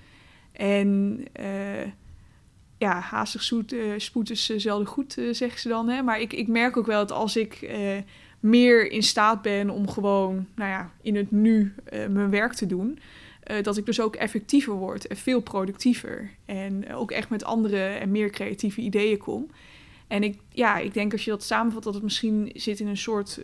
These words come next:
rust of een soort vrijheid om, eh, ja, veel duidelijker te doen wat ik graag wil. En wat het bizarre is om, om, om je daaraan te realiseren, is dat ik zelf gewoon degene was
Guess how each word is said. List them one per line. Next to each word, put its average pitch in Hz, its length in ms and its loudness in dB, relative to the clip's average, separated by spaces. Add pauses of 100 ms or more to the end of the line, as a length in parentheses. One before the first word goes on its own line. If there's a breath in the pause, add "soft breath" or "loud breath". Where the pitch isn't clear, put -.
(120)
rust 214 580 -2
of 220 180 -10
een 202 200 -6
soort 190 280 -8
vrijheid 226 880 2
om, 208 380 -4
eh, 202 480 -8 (800 soft breath)
ja, 208 220 2
veel 233 480 2
duidelijker 220 580 4
te 208 140 -2
doen 226 300 4
wat 202 220 -6 (220)
ik 226 180 -2
graag 180 180 -2
wil. 208 400 4
En 214 260 -6 (100)
wat 214 180 -4
het 220 160 -2
bizarre 226 600 6
is - 180 0
om, 208 220 -2
om, 202 400 -4 (100)
om 208 160 0
je 214 60 0
daaraan 202 300 0
te 202 80 -6
realiseren, 196 760 0 (420 loud breath)
is 226 100 -4
dat - 200 0 (340)
ik - 180 0
zelf 262 300 6
gewoon 226 240 2
degene 240 440 4
was 202 540 0